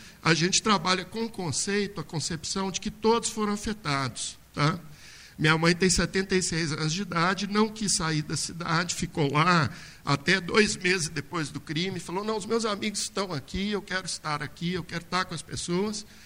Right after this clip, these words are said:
E na primeira semana eu não dormi direito, as pessoas que eu conhecia não dormiram direito, e a minha mãe também não. E eu pensei: "Mas o que que tá acontecendo?" Os helicópteros transportando os corpos em sacos plásticos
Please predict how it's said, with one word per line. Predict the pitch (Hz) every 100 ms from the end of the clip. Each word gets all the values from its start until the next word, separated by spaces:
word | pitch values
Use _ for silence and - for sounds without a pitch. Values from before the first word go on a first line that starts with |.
| - - - - -
E | 240 247
na | 247
primeira | 226 196 - 202 -
semana | - 202 190 208 233 254 240 - -
eu | - 190
não | 175
dormi | 160 170 175 190
direito, | 196 220 220 240 240
as | 202
pessoas | - 156 180 170
que | 156
eu |
conhecia | 143 170 165 - 170
não | 160 165
dormiram | 170 151 156 165
direito, | 165 208 208 254 - - - - - 233
e |
a | 247
minha | 247
mãe | 214 214
também | 214 247 240 254
não. | 220 185 147 - -
E | 196
eu |
pensei: | 208 214 214 175
"Mas | 196
o | 202
que | 233
que | 220
tá | 208
acontecendo?" | 202 190 180 156 - 117 101 - - - - -
Os | 147
helicópteros | 147 135 - - 165 170 - 180 190
transportando | - 175 160 - 165 143 139 139 131
os | 160
corpos | - 190 190 175 - 208 - - 180
em | 202
sacos | 190 - 139 143 180 -
plásticos | - 185 190 190 - 220 214